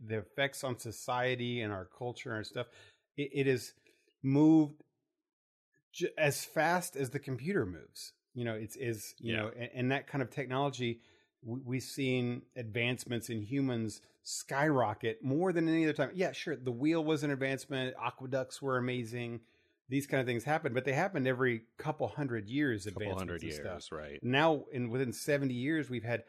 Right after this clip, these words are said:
Speaker 1: massive technological advancements in our society, and,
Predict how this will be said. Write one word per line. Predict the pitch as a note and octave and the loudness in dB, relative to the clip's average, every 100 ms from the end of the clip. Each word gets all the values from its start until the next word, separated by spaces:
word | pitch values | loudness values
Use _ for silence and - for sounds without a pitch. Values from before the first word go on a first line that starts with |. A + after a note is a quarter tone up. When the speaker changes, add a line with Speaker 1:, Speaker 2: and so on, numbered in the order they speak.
| - - _ | -18 -20 _
Speaker 1:
massive | A#2 B2+ C#3+ D3 C#3+ - B2 A2 - _ _ _ _ _ | 0 2 2 0 -2 -4 -2 -4 -8 _ _ _ _ _
technological | - D#3+ D#3+ C3 B2+ B2+ B2 A#2+ B2 | -8 -6 -2 -2 0 0 -4 -6 -2
advancements | A2+ A2 A#2 B2 - A2 - | -2 -2 -4 -8 -10 -10 -6
in | A#2+ | -4
our | A2 | -4
society, | G#2 G#2 - E3+ G#3+ D#3 B2 | -6 -10 -6 -4 0 -2 -4
and, | B2 A#2 | -6 -8